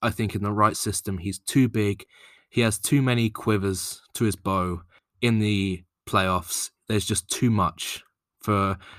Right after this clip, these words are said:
I think, most teams to be able to stop him. However,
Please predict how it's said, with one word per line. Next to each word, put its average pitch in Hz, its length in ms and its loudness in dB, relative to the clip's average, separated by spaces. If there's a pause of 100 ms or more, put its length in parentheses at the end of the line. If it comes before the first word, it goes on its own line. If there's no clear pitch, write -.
(160)
I 104 80 2
think, 98 460 -2
most 110 500 2
teams 101 300 0
to - 80 -8
be 98 100 0
able 95 140 2
to 95 140 -8
stop - 320 -6
him. - 260 -12 (840)
However, 127 640 4